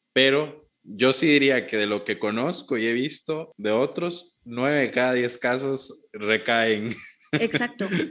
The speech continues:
Speaker 1: Sí,
Speaker 2: Sí,
Speaker 1: la
Speaker 2: porque
Speaker 1: verdad.
Speaker 2: es, es toda una falta de, de castidad, que a ver, este es otro tema, pero no me entiendan castidad por abstinencia, ¿no? O
Speaker 1: Correcto.
Speaker 2: castidad es, es
Speaker 1: Ujú.
Speaker 2: toda una virtud que va alrededor de ver a la persona como persona, respetarla,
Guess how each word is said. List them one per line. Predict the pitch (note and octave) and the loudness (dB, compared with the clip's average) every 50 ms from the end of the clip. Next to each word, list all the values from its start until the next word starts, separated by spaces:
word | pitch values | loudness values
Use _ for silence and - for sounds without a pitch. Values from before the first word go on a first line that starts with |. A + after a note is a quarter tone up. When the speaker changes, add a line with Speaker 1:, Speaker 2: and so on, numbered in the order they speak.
| - | -8
Speaker 1:
Sí, | - - - - | -12 -8 -2 2
Speaker 2:
Sí, | A2 - E4+ - | 6 6 6 6
Speaker 1:
la | - - | 6 4
Speaker 2:
porque | - - | 2 2
Speaker 1:
verdad. | - B3+ C4 | 2 2 0
Speaker 2:
es, | C4+ C4 - - | 0 -2 -4 -2
es | - C4 C4 - - | -2 -2 -2 0 -2
toda | D4+ D4+ D#4 D4+ | -2 -2 0 0
una | D#4 D4+ D4+ D4+ D#4 D4 D4+ | 0 0 0 -2 -2 -4 -4
falta | - C#4+ C#4 C#4 B3+ C#4 C#4 C#4+ C#4+ D4 - - | -4 -4 -4 -4 -6 -4 -4 -2 -2 -2 -2 -4
de, | - G3+ G#3+ A3 G#3+ G#3 G#3 G3+ F#3+ F#3+ - - - - | -6 -4 -4 -2 0 0 0 0 -2 -2 -4 -8 -12 -10
de | G3+ G3 F#3+ - | -6 -6 -6 -4
castidad, | - G3+ G3+ - - G#3+ G3+ G3+ G#3+ G#3 G#3 G#3 - - - _ - | -4 -4 -4 -6 -8 -6 -4 -2 0 -2 -2 -4 -10 -20 -16 _ 0
que | G#3+ G3+ | 2 2
a | F#3+ | 4
ver, | F#3+ G3+ F#3+ F#3+ G3 - - | 4 2 0 0 -2 -4 -2
este | G#3 A3+ A3+ A3+ A#3 | 0 0 0 0 -2
es | G#3+ G#3+ | -2 0
otro | G3+ G#3 G#3+ A3 G#3+ A3+ A3 | 0 0 0 0 -2 -4 -6
tema, | A3+ A#3 A#3 A#3 A#3+ A#3 A#3+ B3 B3 A#3+ A#3+ | -2 -2 0 0 0 0 0 0 0 0 -2
pero | A3 G#3 G3+ | -2 0 0
no | G3+ G3+ | 0 0
me | G#3 A3 | 0 0
entiendan | A3+ A3+ A3+ A#3 A3+ A3+ A3 A3+ A3+ A#3 A#3+ A#3+ A#3 | -2 -2 -2 -2 -2 -2 -2 -2 -2 -2 -2 -4 -6
castidad | - - G#3 G3+ G#3 - G#3 G3 G3 G#3 A3 A#3+ A#3+ - - - | -6 -8 -8 -8 -6 -6 -4 -2 0 0 0 0 -2 -6 -10 -6
por | A3 G#3 G#3+ A3+ A#3 A#3+ - | -4 -2 -2 -2 -2 -4 -4
abstinencia, | - G3 F#3+ - - - G#3 G3 G3 G3 G3 F#3+ - - - - _ _ _ _ _ _ _ _ _ _ - | -4 -4 -4 -6 -8 -8 -6 -4 -2 -2 -2 -4 -6 -8 -12 -16 _ _ _ _ _ _ _ _ _ _ -10
¿no? | F#3+ G3 G#3+ A#3+ | -8 -8 -6 -6
O | A#3 | -4
Speaker 1:
Correcto. | G3 F#3 F3+ - | -2 -2 -2 -2
Speaker 2:
castidad | G3 - G#3 G3+ G3+ G#3 A3+ | -2 -2 -2 0 0 0 -2
es, | A#3+ A#3 - - - - G3 G3 F#3+ | -2 -4 -6 -10 -14 -18 -16 -14 -10
es | G3+ G#3+ F#3+ | -8 -8 -6
Speaker 1:
Ujú. | F3+ | -4
Speaker 2:
toda | - A#3+ A#3+ A#3+ A#3+ | -4 -2 0 0 0
una | A#3+ A#3+ A#3+ A#3 | 0 0 0 -2
virtud | A#3 A#3 A3+ G#3+ A3+ A#3+ A#3+ B3+ A#3 - | -2 -4 -4 -6 -6 -6 -6 -6 -6 -6
que | - G#3 | -6 -4
va | G3+ G3+ G3 G3 - | -2 -2 -2 -2 -2
alrededor | G3+ G3 G3 F#3+ F#3+ G3 G3 G3 F#3+ F#3+ F#3+ F#3+ G3 G3+ G3+ | -2 -4 -4 -4 -4 -4 -4 -2 -2 -2 -2 -2 -4 -4 -4
de | A3 G#3 | -4 -4
ver | G#3 G3+ G3+ | -2 -2 -2
a | G#3 A3 | -2 -2
la | G#3+ G3+ G#3+ | -4 -4 -6
persona | F#3 F#3 F#3 - - G3 G3 G3 G3 G3+ G#3 G3+ - | -6 -8 -6 -6 -6 -6 -4 -4 -2 -4 -4 -6 -8
como | F#3+ F3 F3+ | -12 -10 -10
persona, | F3 F3+ F3+ - G3 F#3+ F#3+ G3 F#3+ | -10 -10 -8 -8 -6 -4 -4 -4 -4
respetarla, | F#3 F#3+ - - - F3+ F#3 - F#3+ G3 F#3+ F#3+ F#3+ F#3 F#3 F#3+ G3+ G3 | -6 -8 -12 -14 -14 -12 -8 -6 -6 -4 -4 -4 -4 -4 -4 -6 -8 -10